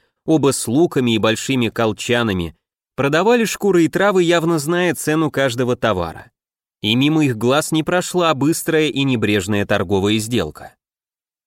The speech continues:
«Семьдесят монет», удивленно произнес светловолосый парень со стандартной внешностью,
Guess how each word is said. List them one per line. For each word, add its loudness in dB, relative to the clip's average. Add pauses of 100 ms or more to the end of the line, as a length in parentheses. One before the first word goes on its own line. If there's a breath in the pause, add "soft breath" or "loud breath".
(140)
«Семьдесят -2
монет», 0
удивленно 0
произнес -2
светловолосый -2
парень 0
со -10
стандартной -2
внешностью, -2